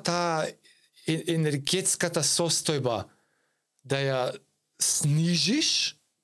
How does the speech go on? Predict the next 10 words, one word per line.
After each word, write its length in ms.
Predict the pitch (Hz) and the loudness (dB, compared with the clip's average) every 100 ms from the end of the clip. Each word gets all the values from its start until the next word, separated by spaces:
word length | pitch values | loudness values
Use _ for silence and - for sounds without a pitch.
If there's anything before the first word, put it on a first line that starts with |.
| _ _ _ _ _ | _ _ _ _ _
и 80 | 233 214 | -6 -2
тогаш 380 | 269 202 175 - | -2 0 0 0
продолжи 380 | 156 123 113 | 0 0 0
со 180 | 113 - | 0 0
денот. 500 | 110 110 92 - - - _ _ _ _ - _ _ | 0 -2 -4 -6 -8 -8 _ _ _ _ -20 _ _
И 80 | 135 | 0
мереле 640 | 127 139 180 220 233 233 226 | 2 2 0 0 0 -2 -2
ефектот 920 | 139 - - 226 285 - 302 277 - | -2 -2 0 0 -2 -2 -2 -2 0
на 340 | 196 214 208 | 2 2 2
рекаверито. 800 | 185 170 190 185 160 123 107 - | 2 0 0 0 0 0 -2 -4